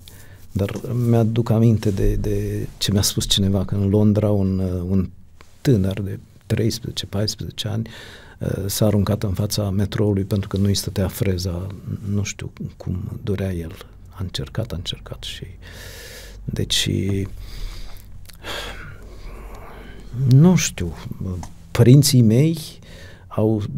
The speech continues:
tras-o mai rău decât mine, că îi punea preotul în fiecare, uh, luni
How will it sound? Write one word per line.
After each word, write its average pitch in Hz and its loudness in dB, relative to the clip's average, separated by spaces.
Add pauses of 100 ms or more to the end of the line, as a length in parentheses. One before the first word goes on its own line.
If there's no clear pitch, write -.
(840)
tras-o 113 4
mai 113 8
rău 180 6
decât 110 0
mine, 85 2
că - -10
îi - -8 (440)
punea 110 4 (180)
preotul 113 4
în 110 0
fiecare, 110 2 (600)
uh, 90 -4 (1600)
luni 135 8